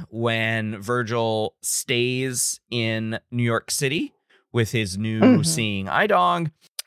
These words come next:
Speaker 1: and attempts, there's, are, there are what are, appears to be glimmers of a rekindled romance between Amy
Speaker 2: Mm-hmm.
Speaker 1: and Virgil, but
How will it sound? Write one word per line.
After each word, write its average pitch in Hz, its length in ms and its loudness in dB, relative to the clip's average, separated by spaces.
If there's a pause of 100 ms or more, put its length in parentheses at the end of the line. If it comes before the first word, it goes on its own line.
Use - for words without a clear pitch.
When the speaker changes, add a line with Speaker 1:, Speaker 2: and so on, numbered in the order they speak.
Speaker 1:
and 120 380 2
attempts, - 840 -2
there's, 117 380 2
are, 120 200 2
there 113 260 2
are 113 320 0
what 110 280 0
are, 110 180 0 (140)
appears 117 460 -2
to - 140 -4
be 104 340 -2
glimmers 107 640 -2
of 107 260 -2
a 107 60 -2
rekindled 107 840 -2 (560)
romance 110 920 2 (800)
between 107 360 0
Amy 101 320 4
Speaker 2:
Mm-hmm. 92 80 0
Speaker 1:
and 92 100 -6
Virgil, 92 480 -4
but 131 260 -4